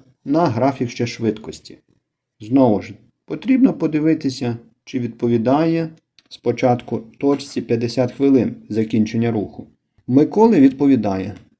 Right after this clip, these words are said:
Сергія відповідає. Швидкість при цьому в обох вказана двадцять п'ять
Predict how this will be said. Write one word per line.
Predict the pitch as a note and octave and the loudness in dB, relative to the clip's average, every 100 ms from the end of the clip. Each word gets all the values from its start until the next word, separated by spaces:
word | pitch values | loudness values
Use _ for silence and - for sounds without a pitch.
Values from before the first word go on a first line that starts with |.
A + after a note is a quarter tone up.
| _ _ _ | _ _ _
Сергія | _ - B2+ A2+ A#2+ D3+ E3+ F3 F3+ F3 _ _ _ _ - | _ -2 0 0 2 2 2 0 -2 -6 _ _ _ _ -6
відповідає. | A2+ A#2 A#2 A2+ G2 F#2 F2 F2+ _ _ _ _ _ _ _ _ | -4 -2 -2 -2 -2 -6 -8 -12 _ _ _ _ _ _ _ _
Швидкість | - - D#3+ A3 - G#3+ - | -12 0 2 2 0 -4 -2
при | F3+ F3+ | -2 -2
цьому | - F3+ F3 F3 E3+ - | 0 0 2 0 -2 -6
в | B2 | -2
обох | A#2 A#2+ C#3 F3 F3 - _ | 0 2 2 2 -2 -12 _
вказана | - C#3+ D3+ C#3+ C#3+ C#3+ C3 - - | -6 -2 0 0 0 0 -2 -6 -14
двадцять | G#2 A#2 C#3 - B2+ A2+ - | -4 -2 -2 -4 -8 -8 -2
п'ять | A#2 G2+ - | -2 -2 -8